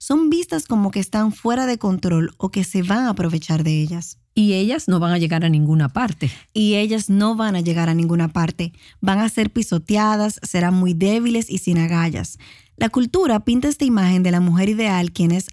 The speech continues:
Speaker 1: alborotadora y obstinada y ruidosa, desafiante, que va por lo que quiere y dice, "Esto es lo que quiero", y así lo exige. Ella es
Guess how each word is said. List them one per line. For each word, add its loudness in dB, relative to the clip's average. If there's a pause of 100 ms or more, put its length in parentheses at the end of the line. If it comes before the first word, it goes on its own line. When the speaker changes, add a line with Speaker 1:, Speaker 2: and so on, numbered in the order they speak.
Speaker 1:
alborotadora 0
y 0
obstinada 0
y 2
ruidosa, 0 (320)
desafiante, -2 (240)
que -2
va 2
por -2
lo 0
que -4
quiere 0
y 0
dice, -2
"Esto -2
es -4
lo 0
que -4
quiero", 2
y -2
así 0
lo 2
exige. -8 (240)
Ella 0
es -4